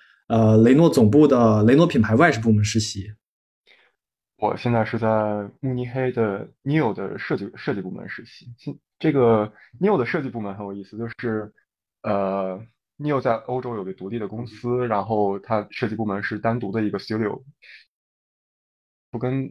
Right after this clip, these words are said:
Speaker 2: Nio 的那个公司在一起，是在单独的一栋楼，所以说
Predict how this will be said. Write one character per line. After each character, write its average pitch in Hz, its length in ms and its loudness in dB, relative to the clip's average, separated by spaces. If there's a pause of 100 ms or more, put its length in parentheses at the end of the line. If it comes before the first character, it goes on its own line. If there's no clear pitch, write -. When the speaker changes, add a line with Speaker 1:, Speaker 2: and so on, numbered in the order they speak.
Speaker 2:
Nio 131 220 -2
的 110 80 -6
那 113 140 -4
个 107 320 -6
公 117 160 -10
司 117 100 -12
在 131 140 0
一 127 40 -4
起， - 320 -14
是 110 500 -6
在 110 220 -4
单 117 240 -2
独 113 140 -6
的 107 100 -2
一 113 80 -2
栋 117 160 -4
楼， - 320 -6
所 110 200 -4
以 - 20 -2
说 110 320 0